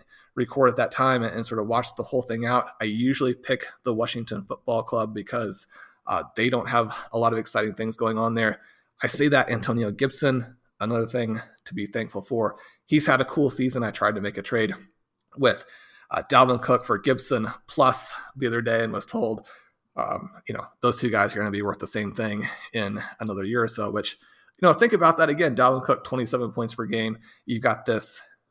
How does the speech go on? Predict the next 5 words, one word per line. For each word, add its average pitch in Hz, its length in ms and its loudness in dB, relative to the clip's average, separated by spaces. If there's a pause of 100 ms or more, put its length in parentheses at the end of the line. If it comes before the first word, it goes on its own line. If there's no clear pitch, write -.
(240)
running 120 300 2
back 110 460 -4
conversion 107 580 -4
player 107 500 -2 (300)
who 107 420 0